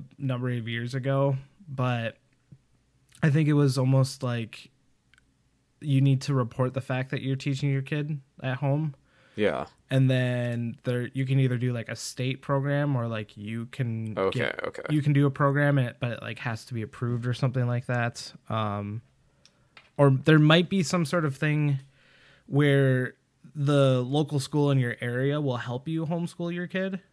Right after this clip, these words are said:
Speaker 2: Hmm.
Speaker 1: Um, and then instead of having them go to school, like, you're getting the materials from the school and you're just doing it yourself. I think there might be something like
Speaker 2: I
Speaker 1: that
Speaker 2: hear
Speaker 1: too.
Speaker 2: ya.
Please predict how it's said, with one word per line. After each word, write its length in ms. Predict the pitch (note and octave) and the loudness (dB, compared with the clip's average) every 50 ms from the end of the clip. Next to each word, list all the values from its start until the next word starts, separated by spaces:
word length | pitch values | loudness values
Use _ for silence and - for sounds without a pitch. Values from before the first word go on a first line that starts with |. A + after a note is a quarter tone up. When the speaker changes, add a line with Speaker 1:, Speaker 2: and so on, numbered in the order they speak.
| _ _ _ _ _ _ _ _ _ _ _ _ _ _ _ - | _ _ _ _ _ _ _ _ _ _ _ _ _ _ _ -6
Speaker 2:
Hmm. 60 | C3+ | -4
Speaker 1:
Um, 760 | B2+ B2 A#2 A2+ A2 G2+ F#2 G#2+ G#2+ A2 A2 A#2+ B2 - - - - _ - | -2 -2 0 0 0 -2 -2 -4 -6 -8 -10 -10 -12 -16 -20 -20 -20 _ -4
and 120 | C#3 C3 | -2 -2
then 360 | C3 B2 A#2 A2+ A2+ A2 G#2+ - _ _ _ _ _ _ _ _ _ - B2 A#2 - | 0 0 -2 -4 -6 -8 -10 -14 _ _ _ _ _ _ _ _ _ -16 -16 -10 -6
instead 340 | D3 C3+ B2+ - - B2+ A#2+ | -4 -2 -2 -2 -4 -4 -4
of 160 | A#2 A2+ A2 A#2+ | -4 -6 -8 -8
having 360 | A2+ - C#3 B2 A#2 B2 A#2 | -4 -2 0 0 0 0 -4
them 120 | A2+ A2+ A2 | -4 -4 -6
go 120 | A2+ A2+ | -6 -6
to 80 | A2 G#2 | -8 -8
school, 580 | - - - A#2 A2 G#2+ G#2 G2+ G2 G#2 A2+ - | -10 -10 -8 -6 -6 -4 -6 -6 -6 -8 -10 -10
like, 180 | - A#2 G#2 G2+ | -10 -12 -10 -8
you're 120 | A#2 A2+ | -8 -8
getting 180 | A2 A#2 A2+ A2 | -6 -6 -6 -6
the 60 | A2 | -8
materials 520 | G#2+ G#2+ G2+ - - A#2 A2 G#2+ G#2 G#2 - | -8 -10 -10 -8 -8 -6 -6 -6 -8 -8 -8
from 200 | - A#2+ A2+ A2 | -8 -6 -6 -6
the 80 | G#2 G2+ | -8 -10
school 300 | - _ - G#2 G2+ G2+ | -12 _ -10 -10 -8 -8
and 80 | G2+ | -10
you're 80 | G2+ G2 | -10 -12
just 240 | G#2+ G2+ - - - | -12 -14 -16 -14 -12
doing 220 | G2+ G2+ G2 G2 | -12 -12 -10 -12
it 100 | G2+ - | -12 -12
yourself. 460 | - G2 G2+ - - F#2+ G2+ A#2+ - - | -14 -14 -14 -12 -12 -10 -10 -12 -12 -12
I 60 | - A2 | -14 -12
think 220 | - G#2+ G#2 - | -12 -12 -14 -12
there 100 | G#2 G#2 | -12 -12
might 160 | G#2 G2+ - | -12 -12 -14
be 120 | - G#2+ G#2 | -14 -14 -14
something 320 | - A#2 G2+ G2 A2 G#2+ | -12 -12 -12 -12 -12 -12
like 140 | G#2 G#2 G#2 | -10 -6 -4
Speaker 2:
I 200 | F#2+ F2+ E2+ E2 | -2 -2 -2 -2
Speaker 1:
that 40 | E2+ | -4
Speaker 2:
hear 100 | D#2 D2 B1 | -4 -4 -2
Speaker 1:
too. 60 | C#2+ | -2
Speaker 2:
ya. 140 | C2+ C#2+ | -4 -4